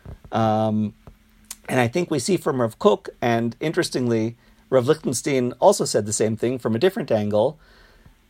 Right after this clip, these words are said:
it shouldn't just be that at times of crisis we come to these conclusions. These are such valuable lessons, we have to be able to learn them in another way. So Rav Lichtenstein says something,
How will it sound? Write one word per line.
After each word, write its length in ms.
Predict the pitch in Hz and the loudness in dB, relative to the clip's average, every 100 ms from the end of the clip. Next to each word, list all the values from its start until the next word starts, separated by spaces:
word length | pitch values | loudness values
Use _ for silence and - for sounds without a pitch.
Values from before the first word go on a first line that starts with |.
| _ _ _ _ _ _ _ _ - | _ _ _ _ _ _ _ _ -2
it 100 | 143 | 0
shouldn't 360 | 254 254 214 | 0 0 -2
just 280 | 160 170 151 | 2 2 2
be 420 | 160 170 135 147 - | 2 2 2 -6 0
that 160 | 135 | 0
at 100 | 123 | 0
times 300 | 107 160 147 | 0 -2 -2
of 120 | 135 - | -4 2
crisis 460 | 165 165 135 113 | 2 2 0 -4
we 100 | 127 | -4
come 180 | 117 127 | -4 -4
to 80 | 127 | -2
these 180 | 120 113 | -2 -4
conclusions. 720 | 120 117 135 117 104 87 107 | -6 -4 -2 -2 -4 -10 -6
These 260 | 139 156 | -4 0
are 80 | 156 | -2
such 280 | 117 175 - | 0 -2 -2
valuable 520 | 123 135 160 151 135 | 0 2 2 2 2
lessons, 420 | 131 170 - 110 | 2 0 -2 -2
we 60 | 117 | -2
have 120 | 131 | -2
to 60 | 147 | -2
be 120 | 139 | 0
able 140 | 131 | 0
to 120 | 123 | -2
learn 280 | 123 123 143 | 0 0 0
them 180 | 127 107 | -2 -2
in 80 | 101 | -2
another 320 | 107 143 127 | 0 0 0
way. 260 | 87 82 - _ _ - - - _ | -2 -8 -12 _ _ -20 -20 -20 _
So 520 | - 139 123 117 123 | 0 2 4 2 -2
Rav 120 | - 117 | -2 2
Lichtenstein 480 | 202 - 196 151 | 0 0 -4 -4
says 200 | 135 131 | 0 -2
something, 560 | 120 131 120 123 127 135 | 2 0 0 -2 -2 -8